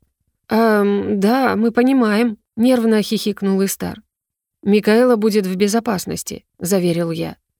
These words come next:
"Ни один парень не подойдет к ней". "Мы проконтролируем", поддакнул Морейн. "Буду вам благодарен". Картес Севелор уважительно поклонился и шагнул в тень, за мгновение растворяясь в ней.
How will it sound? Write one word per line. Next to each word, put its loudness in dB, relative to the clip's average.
"Ни 4
один 2
парень 0
не -2
подойдет -2
к -12
ней". -6
"Мы 2
проконтролируем", 0
поддакнул -2
Морейн. -2
"Буду 2
вам 2
благодарен". 0
Картес -4
Севелор -2
уважительно 0
поклонился -2
и -4
шагнул 0
в -8
тень, -4
за 2
мгновение 2
растворяясь -2
в -8
ней. -8